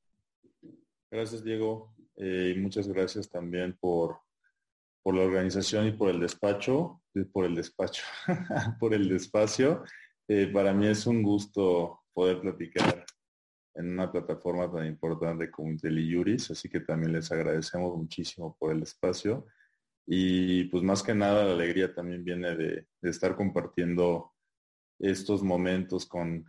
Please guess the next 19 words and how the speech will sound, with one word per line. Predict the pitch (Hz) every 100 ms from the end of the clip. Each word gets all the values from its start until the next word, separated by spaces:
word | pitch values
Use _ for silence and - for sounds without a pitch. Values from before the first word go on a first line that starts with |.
| -
gente | 90 82 90
que, | - 85 80 78 - _
que | - 87
aprecio | - 98 - 98
y |
admiro | 82 87 85 85
mucho. | 85 85 - - _ -
Entonces | 90 80 85 - 92 87 - -
me | 90
da | 90 98
mucho | 101 101
gusto | 95 - -
estar | 92 90
aquí | 87 113 131 123 95
y | 92
también | - 90 92 98 95
ver | 92 90
a | 90
tantas | 95 90 92 85 - -